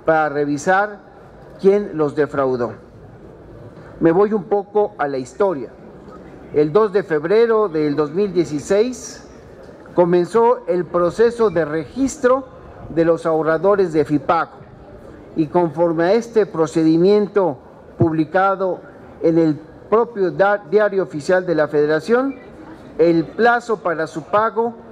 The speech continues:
venció el treinta y uno de julio del año pasado, y el Comité Técnico del Fideicomiso de fipago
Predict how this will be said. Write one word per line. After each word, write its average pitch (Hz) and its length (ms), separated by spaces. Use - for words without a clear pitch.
venció 170 680
el 151 220
treinta 160 420
y 156 140
uno 214 480
de 160 100
julio 208 560
del 165 180
año 208 240
pasado, 160 560
y 170 100
el 180 140
Comité 180 420
Técnico 208 500
del 156 180
Fideicomiso 160 920
de 147 100
fipago 202 560